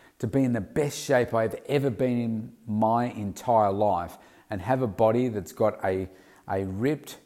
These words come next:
shredded, whatever <laughs> words you want to use, six-pack that makes me feel proud of what it is that I've been able to accomplish this year. And now as I'm some,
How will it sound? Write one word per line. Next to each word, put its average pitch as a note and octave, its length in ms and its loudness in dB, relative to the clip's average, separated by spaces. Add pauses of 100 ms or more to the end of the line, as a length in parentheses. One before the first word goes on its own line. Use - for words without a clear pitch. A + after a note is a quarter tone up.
shredded, B2+ 540 2
whatever A#2 360 0
<laughs> - 20 0
words A#2 360 0
you A2 120 -2
want A2+ 160 -2
to G#2 60 -4
use, G#2+ 440 -2 (300)
six-pack - 1080 -4
that A#2+ 120 -6
makes C3 260 0
me C3 260 0
feel A#2+ 280 0
proud A#2 540 2
of F#2 140 -8
what B2+ 140 2
it A#2 140 -4
is A2+ 220 -2
that - 240 -6
I've B2+ 260 4
been A2+ 160 -2
able G#2+ 200 -2
to G#2 120 -8
accomplish G2+ 600 -6
this - 280 -12
year. G2 240 -6 (960)
And G#2+ 180 -2
now C#3+ 260 2
as B2 120 -2
I'm G#2+ 380 0 (1300)
some, G2 540 -2